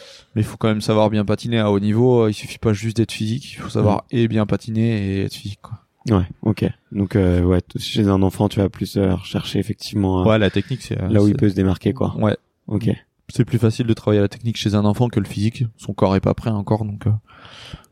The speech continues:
Speaker 1: la technique, c'est lui montrer les bons gestes et, euh, il arrivera à les refaire plus grand, donc, euh,
Speaker 2: Ouais.
Speaker 1: et quand il pourra mettre le volume et l'intensité, euh, plus grand, euh, normalement, ça fera un patineur, euh, de bon niveau.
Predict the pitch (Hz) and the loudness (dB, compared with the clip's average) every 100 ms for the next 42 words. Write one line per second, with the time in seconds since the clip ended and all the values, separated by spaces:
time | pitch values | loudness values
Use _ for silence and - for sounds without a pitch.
0 | - 95 101 - 113 - 107 101 98 101 | -2 0 0 0 -2 2 2 4 2 0
1 | 101 98 98 101 104 110 110 104 104 - | -2 0 0 2 4 2 2 -4 -2 0
2 | 104 90 95 95 95 98 104 - 127 127 | 0 0 0 2 2 0 -2 -2 0 0
3 | 117 98 104 104 107 - - 110 87 - | 0 -2 -2 -2 -2 -6 -4 -2 -2 -2
4 | 101 95 - 98 98 104 92 92 98 98 | -2 -2 -2 -2 -2 0 2 2 0 0
5 | 95 98 107 110 107 95 92 87 90 - | 0 2 2 2 2 2 0 -2 -6 -6
6 | 98 104 98 90 - - 87 104 104 92 | 0 2 2 0 -4 -2 0 2 2 0
7 | 95 - - - - - - 92 90 98 | -6 -10 -18 -18 -18 -14 -2 2 4 2
8 | 101 104 - 98 95 - 104 - 104 101 | 2 -2 -2 -2 0 -2 -4 -4 -4 -2
9 | 95 95 101 101 107 123 120 | 0 0 -2 -2 -2 0 0